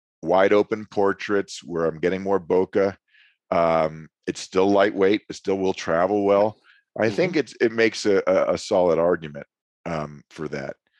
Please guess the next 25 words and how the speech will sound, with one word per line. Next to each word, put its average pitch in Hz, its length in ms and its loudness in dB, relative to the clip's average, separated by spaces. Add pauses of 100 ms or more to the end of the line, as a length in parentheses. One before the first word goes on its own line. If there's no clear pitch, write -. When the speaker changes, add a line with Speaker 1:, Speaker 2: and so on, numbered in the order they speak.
(340)
Speaker 2:
And - 100 -2
I 123 120 -2
Speaker 1:
Um, 135 60 -4
Speaker 2:
would 98 100 -4
have 92 220 -8
no 98 340 -4
reservations 87 840 -6
using 82 360 -12
it. 78 160 -14 (760)
Zero. 80 520 -10 (260)
Speaker 1:
Mm-hmm. 92 280 -16 (640)
Speaker 2:
It's - 280 -8 (960)
plenty - 460 -12
good 80 240 -14
enough. 78 420 -18 (1000)
Speaker 1:
I 95 100 -2
think 123 280 -4
as 98 160 0
a 92 60 0
travel 123 640 2
lens, 147 600 -2 (500)
you 92 100 -6
have 107 300 0
to 107 100 -8
really 110 720 2